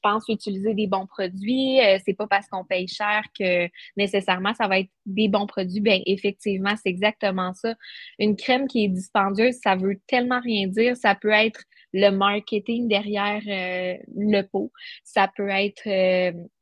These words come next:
justement la notoriété. Ça peut être, oui, la qualité des ingrédients, là, faut pas négliger. Mais à la base, quand on va chez un spécialiste en soins de la peau, c'est sûr qu'il y a tellement moins de publicité qui est injectée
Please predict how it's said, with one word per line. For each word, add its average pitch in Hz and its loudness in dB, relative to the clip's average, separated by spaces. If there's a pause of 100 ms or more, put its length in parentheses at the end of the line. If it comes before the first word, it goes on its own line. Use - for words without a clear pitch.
(280)
justement 196 -2
la 196 2
notoriété. 202 -4
Ça 196 2
peut 233 -2
être, 330 -2
oui, 240 0
la 196 0
qualité 180 -6
des 202 -6
ingrédients, 185 -8 (100)
là, 285 -8
faut 214 -2
pas 196 -4
négliger. 185 -2 (440)
Mais 202 6
à 294 6
la 254 4
base, 220 -4
quand 277 -4
on 240 -2
va 214 -4
chez 233 -6
un 190 -4
spécialiste 202 -2
en 190 -4
soins 202 -6
de 202 -2
la 185 0
peau, 254 -6 (380)
c'est 233 2
sûr 302 -2
qu'il 262 2
y - 4
a - 0 (240)
tellement 254 2
moins 214 -2
de 220 -6
publicité 208 -4
qui 240 -4
est 202 -2
injectée 196 0